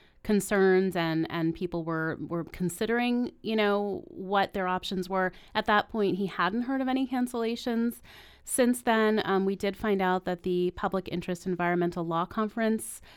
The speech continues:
scheduled to take place at the University of Oregon did get canceled. So that would be taking place right now. Um, but they did decide to cancel it earlier this week because, um, of concerns about coronavirus. And this is an international conference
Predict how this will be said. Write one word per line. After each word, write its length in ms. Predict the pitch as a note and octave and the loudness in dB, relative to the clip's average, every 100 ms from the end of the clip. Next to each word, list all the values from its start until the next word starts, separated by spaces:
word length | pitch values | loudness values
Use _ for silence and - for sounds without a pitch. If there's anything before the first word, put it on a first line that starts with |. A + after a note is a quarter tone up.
| - | -16
scheduled 360 | - G#3+ G3 F#3+ | -4 0 0 -2
to 80 | |
take 240 | F3+ F#3+ - | -2 -4 -2
place 260 | F#3+ F#3 | -4 -4
at 80 | F3+ | -6
the 80 | F#3 | -2
University 460 | F3+ F3 F3 - E3+ | 0 0 -2 -4 -6
of 80 | |
Oregon 640 | - E3+ F3+ F#3+ F#3+ F#3 F#3 - _ _ | -2 -2 -2 0 2 2 -2 -8 _ _
did 220 | - G#3 | 0 0
get 160 | B3 C4+ | 2 2
canceled. 480 | D4 D4 C#4+ D#4 C#4 | 4 2 2 -2 0
So 140 | B3+ | 2
that 160 | A3+ G3 | 2 2
would 160 | A#3 | 0
be 100 | A3+ | -2
taking 320 | G#3+ G3+ F#3+ F3+ | -4 -4 -2 -2
place 340 | F#3 F3+ - | 0 -2 -4
right 360 | F3+ F3+ F#3+ G3 | -4 -2 0 0
now. 500 | F3+ F3 E3 E3+ F3 - - - - | 0 2 0 -2 -6 -14 -20 -20 -6
Um, 140 | F#3 F3+ | -2 -2
but 120 | F3+ | 0
they 100 | F#3 | -2
did 200 | G3+ G#3 | -2 -2
decide 300 | G#3 G#3 F#3+ | -2 -2 -2
to 60 | F3+ | -4
cancel 480 | - G#3+ A3 G3 | -2 0 0 0
it 260 | F3+ E3+ E3 | 0 0 -2
earlier 300 | F#3 F3 F3 | -4 -2 -2
this 220 | E3+ E3+ - | -2 -4 -4
week 260 | F3+ - | -4 -4
because, 840 | F#3 F3 - G3 F3+ F3 E3+ - - F3+ | -8 -8 -6 0 2 2 0 -6 -8 -2
um, 420 | F3 E3 D#3+ E3+ - - - - | 0 2 0 -2 -8 -20 -10 -4
of 160 | A3+ | 2
concerns 420 | C#4 B3 B3 D4+ E4 | 4 4 4 2 4
about 240 | G3 - | 0 0
coronavirus. 800 | F#3+ F3 E3 E3 E3 E3+ - - - - - | 0 0 0 0 0 -2 -6 -14 -20 -20 -2
And 140 | B3+ | 2
this 160 | B3+ B3+ | 4 2
is 180 | C4 A#3+ | 0 0
an 80 | G#3 | -2
international 680 | A3 G#3+ G#3 G3 G3+ G3+ F#3 | 0 0 2 0 0 -4 -2
conference 600 | G3 F#3+ G3+ F#3 F3+ | -2 -4 -2 -4 -4